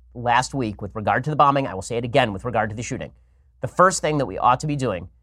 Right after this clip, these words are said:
is we ought to be judging people dan lachaf zchus. Okay, we should be trying to see people's point of view. We should try and be judging them with, with a certain amount of,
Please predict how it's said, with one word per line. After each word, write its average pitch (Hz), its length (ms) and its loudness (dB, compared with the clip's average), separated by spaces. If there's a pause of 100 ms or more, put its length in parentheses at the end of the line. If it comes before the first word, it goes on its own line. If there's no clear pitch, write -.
(120)
is 127 160 0
we 143 80 2
ought 123 160 6
to - 80 -4
be 147 80 -2
judging 139 380 2
people 127 180 -4
dan 123 240 2
lachaf 117 340 -2
zchus. - 380 -8 (260)
Okay, - 120 -8
we 101 80 -4
should 135 120 -4
be 117 60 -6
trying 156 380 2
to - 40 -6
see 151 440 -4 (160)
people's - 520 -4 (360)
point 151 300 0
of 127 60 -2
view. 113 200 -2
We 95 80 -6
should - 100 -12
try 156 160 2
and 151 80 0
be 131 80 -2
judging 143 460 2
them 110 240 0 (320)
with, 123 140 -2
with 113 120 -4
a 110 40 -12
certain 151 420 2
amount 117 420 0 (400)
of, 107 420 4